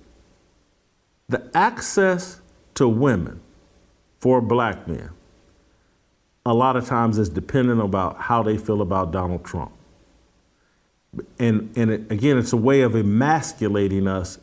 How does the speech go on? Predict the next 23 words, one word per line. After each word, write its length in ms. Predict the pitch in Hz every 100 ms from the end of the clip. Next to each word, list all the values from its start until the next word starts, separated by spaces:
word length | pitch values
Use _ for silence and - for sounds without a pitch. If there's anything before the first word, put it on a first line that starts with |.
| -
as 160 | 101
black 380 | 92 104 98 -
men, 240 | 85 58 - - _ _ _ _ _ _ _ 117
is 140 | 107
because 400 | 104 - 120 95 - - - _ -
w-, 120 | 101
we 440 | 95 110 110 135 175
have 240 | 170 139
to 80 | 110
sit 200 | - 135
around 280 | 127 123 113
and 80 | 107
pretend 420 | 92 - 131 113
like 220 | 101 95
Trump's 300 | - 120 113
the 80 | 101
worst 380 | 95 117 117 -
thing 300 | 113 107 101
that's 180 | 90
ever 280 | - 110 107
hit 200 | 101 107
the 80 | 92
planet. 460 | - 120 107 92